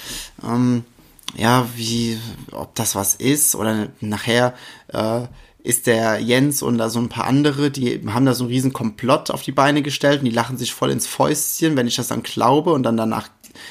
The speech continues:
nee, ja, deswegen fang einfach mit kleinen Dingen an, fang, fang einfach mal wirklich so mit so alltäglichen Dingen an, ohne Druck, da wo du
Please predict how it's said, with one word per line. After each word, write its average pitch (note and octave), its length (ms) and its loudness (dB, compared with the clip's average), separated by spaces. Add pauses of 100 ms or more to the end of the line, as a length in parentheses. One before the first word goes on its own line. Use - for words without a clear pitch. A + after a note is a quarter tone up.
(160)
nee, B2+ 200 -4 (800)
ja, C#3 240 2 (420)
deswegen D#3 720 2 (420)
fang - 280 0
einfach D#3+ 180 -2
mit C#3 160 2
kleinen D3 360 4
Dingen B2 260 2
an, G#3 420 0
fang, E3 300 -4
fang - 180 -6
einfach E3+ 220 -2
mal D3+ 180 2
wirklich D3+ 320 -2
so - 80 -2
mit C#3+ 140 0
so - 100 -6
alltäglichen C#3 720 0
Dingen B2+ 260 2
an, B2 300 -2 (340)
ohne A3 300 4
Druck, D#3+ 440 -2
da D#3 200 6
wo F3 80 2
du D#3 260 2